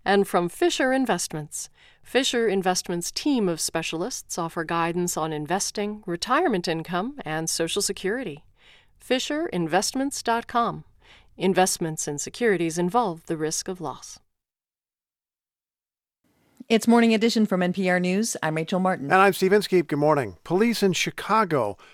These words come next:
Speaker 3: are seizing a lot more handguns equipped with auto sears. These are illegal, thimble-sized devices that turn single-shot pistols into automatic weapons. They're also known as switches. If you add a switch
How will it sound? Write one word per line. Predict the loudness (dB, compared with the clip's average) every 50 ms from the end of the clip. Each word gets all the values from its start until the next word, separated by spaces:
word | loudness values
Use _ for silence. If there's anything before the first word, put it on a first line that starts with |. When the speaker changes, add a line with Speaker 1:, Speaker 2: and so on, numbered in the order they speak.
| _ _ -4
Speaker 3:
are | -4 -4
seizing | -2 0 0 2 2 2 2
a | 4
lot | 6 6 6 4 4
more | 4 2 2 2 0 -2
handguns | 0 2 2 2 2 2 2 2 2 2 2 0
equipped | -4 -6 -4 -2 0 0 0 0 -4 -2
with | 0 0 0 -2 -8 _ _ _
auto | 6 6 8 8 8 8 8 8 6
sears. | 2 -2 -4 -2 0 4 4 4 4 2 -2 -6 -10 -12 -12 -14 _ _ _ _ _ _ _ _ _ _
These | -8 -6 -4 0
are | 0 0
illegal, | 0 0 -2 -2 0 2 0 2 4 2 2 2 0 -6 _ _ _ _
thimble-sized | -20 -18 -4 0 0 2 2 4 4 2 2 2 -2 -2 2 2 4 4 2 2 0
devices | -2 0 2 2 0 0 0 -2 -4 -2
that | -4 -6 -6
turn | -4 -2 0 0 0
single-shot | -2 -4 0 0 2 4 4 4 2 4 2 2 2 2 2 0
pistols | -4 -4 -4 -2 0 0 0 0 0 0
into | 0 0 0 2 4
automatic | 4 4 4 4 2 2 0 0 0 2
weapons. | 2 2 2 2 -2 -4 -2
They're | 0 2 4
also | 4 2 2 -2
known | 0 0 0
as | 0 -2
switches. | -4 -10 -6 -2 -2 -2 -2 -2 -6 -6 -6 -8 -12 -16 -18 -20 -20 -14 2
If | 2 2 2 2 2
you | 0 0 2
add | 2 2 2 2 2
a | 2
switch | 0 0 0 0 2 0 0 -4